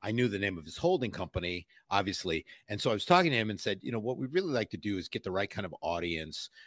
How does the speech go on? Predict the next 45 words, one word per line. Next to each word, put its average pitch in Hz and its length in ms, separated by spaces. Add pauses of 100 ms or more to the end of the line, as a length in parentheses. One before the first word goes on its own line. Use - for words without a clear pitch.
(320)
to 113 100
be 101 260
able 110 440
to - 120
share 101 340
with 98 200
you 92 120
ways 95 360
that 90 180
we 92 160
could 90 220
help - 320
you 95 240
integrate 143 520
all 113 280
these 101 380
different 95 420 (100)
businesses 123 600
so 95 200
you 90 360
could - 200
get 98 180
a 90 80
view 90 500 (100)
at 92 240
your 85 540 (500)
corporate 123 480
level." 78 440 (920)
And 120 80
I'll 120 80
never 131 180
forget, 117 240
he 117 120
didn't 170 180
even 143 180
look 135 140
at 135 80
me 113 60
and 95 100
he 98 80
just 98 220
hands 110 340
me 98 80
his 80 160
card. 76 400